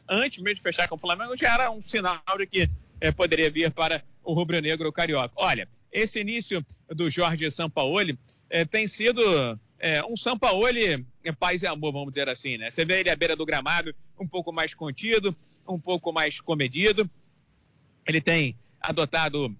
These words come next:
cada vez mais um diálogo com os jogadores, teve conversas particulares. Ele tem, é, um discurso coletivo, né? Mas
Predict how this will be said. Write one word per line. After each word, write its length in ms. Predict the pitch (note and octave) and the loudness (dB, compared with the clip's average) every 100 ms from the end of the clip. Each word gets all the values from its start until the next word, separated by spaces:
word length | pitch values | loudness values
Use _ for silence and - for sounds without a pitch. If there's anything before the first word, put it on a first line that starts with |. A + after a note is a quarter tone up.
| - | -6
cada 200 | E3+ E3 | -2 0
vez 160 | F3 | -2
mais 240 | D3 D3+ D3 | 0 -2 -2
um 120 | D#3+ | -6
diálogo 640 | D3 D#3 D#3+ D3 C#3 B2+ | -2 0 0 -2 -4 -4
com 160 | C3 D#3 | -4 -4
os 60 | C#3+ | -2
jogadores, 520 | D3 A#2+ E3 G3+ D#3+ | -2 0 2 2 0
teve 140 | E3+ | -6
conversas 480 | E3 C#3 E3 D#3+ D#3 | -6 0 0 0 -6
particulares. 680 | - E3+ - D3+ C#3+ E3+ D#3+ - - - | -4 -4 -2 0 4 2 0 -10 -14 -4
Ele 160 | G#3+ | -2
tem, 360 | F3+ A#3+ G#3+ B2 - - - | 2 2 2 -4 -10 -18 -8
é, 120 | E3 | -6
um 80 | F#3+ | -4
discurso 520 | F3+ - - G#3+ - F#3 | -6 -6 0 0 2 0
coletivo, 680 | G3+ G3+ E3+ - F#3+ B2 | 2 2 0 2 2 2
né? 160 | B2 D3 - - - | -4 -4 -6 -20 -2
Mas 340 | C#3+ E3 E3+ | 2 2 0